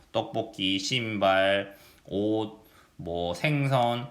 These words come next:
다양한 걸 파-, 사고 팔아. 그래서 시장이라고 불러. 근데 그 우리가 말하는 재래시장만을 시장이라고 하는 게 아니라, 물건이나 서비스 거래가 이루어지면 다 시장이라고 이야기를 하는 거야.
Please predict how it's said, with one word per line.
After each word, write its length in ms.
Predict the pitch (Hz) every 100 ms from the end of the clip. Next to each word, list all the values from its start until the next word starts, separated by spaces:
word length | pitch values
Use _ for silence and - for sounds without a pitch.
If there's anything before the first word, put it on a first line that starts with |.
| - -
다양한 460 | 143 180 202 190
걸 160 | 165 156
파-, 200 | - 151
사고 360 | - 185 160
팔아. 320 | 156 151 117 -
그래서 220 | 151 151
시장이라고 760 | 147 - 202 190 165 143 110 87
불러. 340 | 80 78 78 - - - -
근데 840 | 165 170 175 170 160 98 - - - -
그 120 | -
우리가 240 | 139 175 170
말하는 420 | 143 143 143 139
재래시장만을 1080 | - 131 160 175 175 156 160 151 143 139 131
시장이라고 680 | - 175 165 156 139 131
하는 160 | 131 135
게 80 | 120
아니라, 480 | 95 107 135 90 82
물건이나 560 | 104 120 143 170 170 156
서비스 680 | - 170 170 170 - 156
거래가 460 | 151 120 135 151 139
이루어지면 640 | 107 117 113 110 143 180
다 640 | - - 107 165 - - -
시장이라고 920 | - - - 214 214 185 160 131 104 87
이야기를 440 | 87 85 82 80
하는 360 | - 151 143 101
거야. 180 | -